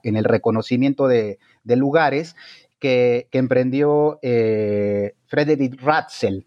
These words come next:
¿no? Frederick Ratzel, este, eh, investigador alemán, eh, eh, impulsor del determinismo geográfico,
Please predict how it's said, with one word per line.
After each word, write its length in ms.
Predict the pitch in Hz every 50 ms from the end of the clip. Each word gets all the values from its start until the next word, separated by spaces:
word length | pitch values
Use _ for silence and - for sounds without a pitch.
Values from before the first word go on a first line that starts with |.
| _
¿no? 160 | - 104 110 104
Frederick 460 | - - 120 113 123 120 117 113 -
Ratzel, 520 | 107 110 120 123 120 - - - 120 113 113
este, 500 | 113 - - - 123 113 110 107 101 - _ - - - - -
eh, 520 | - 113 110 107 104 104 107 107 104 101 - _ _ _ _ _ _ _ _ _ _ _ _ _
investigador 960 | - 127 123 131 120 - - 123 113 123 117 123 135 135 139 139 135 131 - -
alemán, 720 | 123 120 113 113 113 120 131 139 143 143 143 143 143 143 _ _ - _ _ _
eh, 500 | - 117 110 107 107 107 104 107 110 - _ _ 127 - _ _ - -
eh, 220 | 131 101 - - - _ _ -
impulsor 680 | 135 123 113 - 123 123 120 - - 160 151 156 139
del 180 | 135 127 117
determinismo 760 | 104 113 - - 107 113 107 113 117 123 131 139 135 139 139 135
geográfico, 760 | - 156 160 156 170 185 175 - 151 135 - 165 202 -